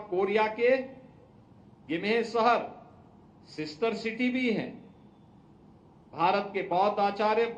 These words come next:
बौद्ध धम्म भगवान बुद्ध के धम्म को चीन होते हुए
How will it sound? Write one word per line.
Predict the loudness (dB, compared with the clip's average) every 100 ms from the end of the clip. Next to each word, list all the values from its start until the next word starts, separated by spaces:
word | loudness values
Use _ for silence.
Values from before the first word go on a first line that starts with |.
| -4
बौद्ध | -4 -4
धम्म | 0 0 0 -8 -14 -20 -20 -20 -20 -20 -8
भगवान | -6 0 0 0 -2
बुद्ध | -4 -4 -2
के | 0 0 -2 -12 -20 -20 -20 -20 -20 -20 -4
धम्म | 0 0 0
को | 0 0 -4 -16 -20 -20 -20 -20 -20 -20 -20 -20 -20 -20 -20 -20 -14 -4
चीन | 0 2 2
होते | 2 6 8
हुए | 8